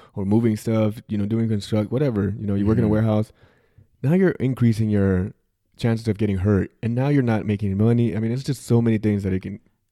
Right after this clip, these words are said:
Speaker 2: And that
Speaker 1: lead
Speaker 2: was
Speaker 1: to.
Speaker 2: my other thing that I was gonna say. The, the risk of injury goes up 'cause there's no recovery there.
Speaker 1: Right.
Speaker 2: So, I mean,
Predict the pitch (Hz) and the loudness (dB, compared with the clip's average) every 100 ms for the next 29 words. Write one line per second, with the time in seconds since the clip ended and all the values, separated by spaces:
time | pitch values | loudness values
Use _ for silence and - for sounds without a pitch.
0 | _ - 120 123 131 110 113 110 110 107 | _ -2 2 4 4 2 0 0 0 -2
1 | - 135 123 98 101 104 98 - 156 135 | 0 0 0 -2 -2 -4 -6 -4 -2 -2
2 | 92 80 110 104 98 104 95 92 101 117 | -4 -8 -12 -12 -8 -6 -4 -4 0 0
3 | 135 - 98 127 151 120 95 87 82 80 | 0 -2 -2 -2 0 -2 -2 -4 -8 -10
4 | 90 _ _ - 90 98 92 85 76 71 | -16 _ _ -12 -6 -4 -4 -6 -8 -12
5 | - - 85 104 104 104 95 85 - 151 | -16 -14 -12 -8 -6 -4 -4 -4 -6 -6
6 | 151 92 76 60 104 73 - - - _ | -6 -8 -10 -16 -14 -10 -10 -12 -18 _
7 | _ _ - 107 101 95 98 92 85 | _ _ -12 -8 -6 -6 -6 -6 -10